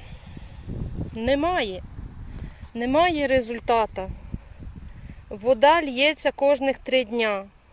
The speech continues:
Багато їм лється. В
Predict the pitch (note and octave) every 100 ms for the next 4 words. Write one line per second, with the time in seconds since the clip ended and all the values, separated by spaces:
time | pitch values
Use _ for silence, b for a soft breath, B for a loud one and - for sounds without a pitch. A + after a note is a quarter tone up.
0 | - - G3+ A#3 A3 B3 A#3 G#3+ G#3 G3+
1 | G3 F#3+ G3 F#3 F#3 - F#3 G3 - -
2 | - - b b b b b b _ _
3 | _ b b b b b b b b b
4 | b b b b b b -